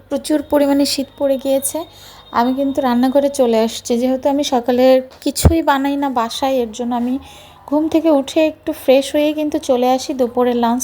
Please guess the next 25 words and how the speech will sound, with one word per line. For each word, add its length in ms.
রেডি 260
করার 240
জন্য 240
রান্নাঘরে। 560
তো 120
আজকে 360
দেখো 320
আমি 200
কি 140
রান্না 260
করতেছি, 540
সিম 400
আলু 340
একদম 540
কুচি 260
কুচি 240
করে 300
ভাজির 460
জন্য 260
আমি 180
বসাই 420
দিছি। 360
আর 480
আমি 280
সেটা 240